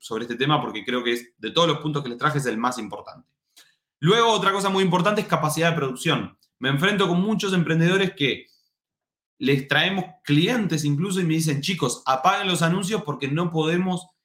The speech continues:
eh, seguir, eh, entregando los productos o no podemos atender más o no podemos seguir embalando". O sea, tienen un problema de que, o, o "No puedo atender, se me llenó la agenda y no puedo seguir atendiendo".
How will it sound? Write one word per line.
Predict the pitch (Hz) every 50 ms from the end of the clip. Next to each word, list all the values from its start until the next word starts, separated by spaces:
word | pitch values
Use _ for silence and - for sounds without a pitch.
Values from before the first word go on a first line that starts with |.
| _ _ _
eh, | - 117 120 120 117 113 113 110 104 - -
seguir, | - - - 131 127 139 156 170 170 165 160 156 151 143 131 127 123 -
eh, | 117 120 113 113 110 110 107 107 110 107 104 -
entregando | - 127 123 120 123 135 151 165 160 160
los | 147
productos | 143 147 156 175 190 196 180 - 170 151 135
o | 135
no | 123 - -
podemos | 143 143 147 147 147 139
atender | 127 120 - 120 117 123 123 131
más | 143 160 170 170 165 165 165 - - - _
o | - 117
no | 120 131 139 139
podemos | 139 135 135 139 139 135 135
seguir | - 117 117 127 139 131 123 - - _
embalando". | _ 117 117 110 113 117 127 143 156 160 156 151 147 139 139 139 147
O | - - _
sea, | - - 120
tienen | - 147 165 175 175
un | 175 170 156
problema | 151 143 143 147 156 170 180 185 185 175
de | 160 143
que, | 139 139 135 127 120 - -
o, | - - - -
o | 113 120 120
"No | 123 143 156 143
puedo | 170 170 156
atender, | 143 143 139 147 143
se | 139 - 127
me | 123 120
llenó | - - 131 143
la | 151 151
agenda | 147 - 156 160 160 143
y | 123
no | 127 123
puedo | 127 131 127
seguir | - 123 120 120
atendiendo". | 127 120 117 117 120 135 143 139 123 110 110 110 - _